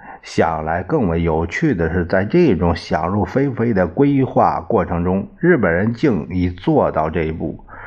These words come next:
日本商业广告中的模特，不论是真人还是栩栩如生的艺术品，都以白种人脸型为多。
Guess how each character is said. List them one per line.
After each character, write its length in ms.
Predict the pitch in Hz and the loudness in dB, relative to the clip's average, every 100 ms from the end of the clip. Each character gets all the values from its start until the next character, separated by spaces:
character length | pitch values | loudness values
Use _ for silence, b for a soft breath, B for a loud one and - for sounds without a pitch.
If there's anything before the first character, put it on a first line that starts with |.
| B B | B B
日 200 | 156 185 | 4 4
本 180 | 117 98 | 4 0
商 280 | - 151 165 | -2 -2 0
业 120 | 110 | 0
广 320 | 87 90 92 | 2 0 2
告 80 | 127 | 2
中 120 | 131 | 2
的 80 | 113 | 2
模 300 | 85 90 123 | 2 2 2
特， 180 | 135 87 | 0 -4
不 320 | - 98 151 | -2 0 2
论 200 | 165 92 | 2 2
是 100 | 92 | -2
真 240 | 92 135 | 0 0
人 180 | 110 92 | 2 0
还 180 | - 95 | 0 -2
是 140 | 98 | -2
栩 300 | 95 - 123 | -6 -4 -2
栩 180 | 139 101 | -2 0
如 280 | 95 98 117 | 0 2 2
生 220 | 120 110 | 2 0
的 100 | 110 | 2
艺 120 | 117 | 2
术 160 | 107 107 | 0 -2
品， 360 | 95 60 87 - B B B - | -2 -4 -6 -14 B B B 0
都 180 | 131 | 2
以 120 | 107 82 | 2 0
白 440 | - 90 98 143 | -2 -2 0 -2
种 240 | 143 85 | -2 -2
人 240 | 80 85 95 | -2 -4 -2
脸 320 | 85 78 78 | -4 -4 -6
型 240 | - 80 | -6 -2
为 120 | 87 85 | -2 0
多。 260 | 90 90 | 0 -2